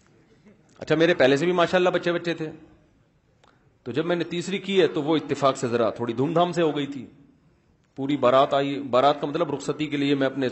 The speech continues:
رشتہ داروں کو لے گیا، تو وہ، وہ گاڑیوں کی لائن لگی ہوئی، تو ایک بوڑھے میاں آئے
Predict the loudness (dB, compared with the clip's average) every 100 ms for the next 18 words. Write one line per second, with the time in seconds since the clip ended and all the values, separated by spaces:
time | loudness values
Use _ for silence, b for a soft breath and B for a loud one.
0 | -4 -10 -2 2 2 2 0 0 0 -2
1 | -4 -8 -6 -6 B B B B _ -10
2 | -2 0 0 0 0 0 0 -2 -2 -6
3 | -14 -20 b b b b b -6 -6 -2
4 | 0 0 0 0 0 -2